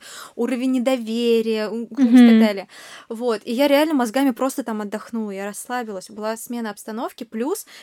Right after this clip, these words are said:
Speaker 1: я очень много с удовольствием изучала все, что происходит. Я однажды в ночи стою,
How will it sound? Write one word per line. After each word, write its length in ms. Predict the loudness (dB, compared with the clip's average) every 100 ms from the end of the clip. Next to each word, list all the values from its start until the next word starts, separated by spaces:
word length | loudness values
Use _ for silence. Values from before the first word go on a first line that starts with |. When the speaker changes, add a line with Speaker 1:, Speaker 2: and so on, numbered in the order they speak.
| _
Speaker 1:
я 120 | -6
очень 200 | -6 -8
много 220 | -8 -8
с 80 | -10
удовольствием 460 | -8 -6 -6 -8 -12
изучала 380 | -12 -12 -10 -10
все, 140 | -12
что 120 | -20 _
происходит. 400 | -16 -12 -14 -6
Я 140 | -4 -2
однажды 420 | -4 -6 -8 -12
в 80 | -10
ночи 360 | -12 -12 -16
стою, 480 | -16 -12 -10 -10 -14